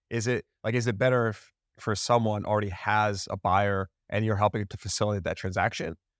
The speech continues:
Or is this more for, like, discovery, frankly, to find a buyer for my car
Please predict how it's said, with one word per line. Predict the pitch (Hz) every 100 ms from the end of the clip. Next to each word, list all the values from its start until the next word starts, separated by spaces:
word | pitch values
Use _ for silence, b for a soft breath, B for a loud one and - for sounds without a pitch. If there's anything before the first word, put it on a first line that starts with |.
| _ -
Or | 123
is | 117
this | 101 -
more | 123 120
for, | -
like, | 107 98
discovery, | 107 - - 107 92 92 90 - _ -
frankly, | 107 98 101
to | 87
find | - 117 120 101
a |
buyer | 85 82 82
for | 87 92
my | 90
car | - 80 71